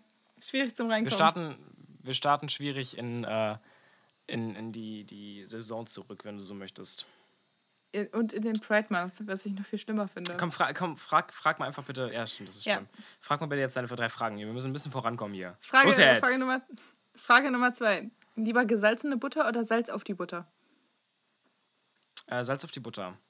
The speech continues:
Speaker 1: Gut, sind wir uns einig.
Speaker 2: Weil
Speaker 1: Find
Speaker 2: ich
Speaker 1: ich schön.
Speaker 2: das, äh, ja, weil ich nämlich A, gesalzene Margarine finde ich irgendwie suspekt.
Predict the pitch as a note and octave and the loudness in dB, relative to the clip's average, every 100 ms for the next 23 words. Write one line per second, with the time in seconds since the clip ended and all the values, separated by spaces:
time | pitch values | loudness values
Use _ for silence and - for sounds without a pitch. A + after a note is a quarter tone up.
0 | - G3 - - A3 G#3+ - F#3 D#3+ - | -2 0 0 -4 2 2 2 -2 -2 -4
1 | A#2+ B2 - - F#2 - C2+ D2+ C#2+ C2 | -2 -2 0 0 2 0 -4 -16 -18 -18
2 | C#2 F2+ B2 A2+ A#2 A#2+ A#2+ A#2+ A#2 A2 | -16 -2 0 0 -2 -6 -8 -8 -8 -6
3 | A#2+ A#2+ A#2+ G#2+ - A2+ A2 A#2+ B2+ A#2 | -4 -2 -4 -8 -18 -12 -8 -4 -4 -4
4 | A2+ A2 B2 C#3 B2+ B2+ B2 B2 B2 A#2 | -6 -8 -6 -8 -8 -10 -8 -8 -10 -8
5 | B2 - C#3 - | -6 -6 -6 -12